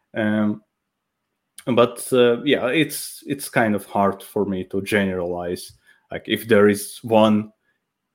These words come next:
evil uh, design pattern that everyone gets wrong. Um, no, I, I cannot think of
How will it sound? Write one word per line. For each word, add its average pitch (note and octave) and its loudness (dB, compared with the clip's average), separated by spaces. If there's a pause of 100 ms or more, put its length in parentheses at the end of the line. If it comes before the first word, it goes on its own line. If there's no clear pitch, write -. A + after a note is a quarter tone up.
(160)
evil B2 4 (300)
uh, G#2 2
design A2+ 0
pattern A2 -2
that F#2+ -4
everyone G2+ -2
gets G#2 -4
wrong. G2+ -2 (120)
Um, G2 -4
no, G2 -4
I, G2+ 0
I G#2 2
cannot G2 -4
think - -10
of - -10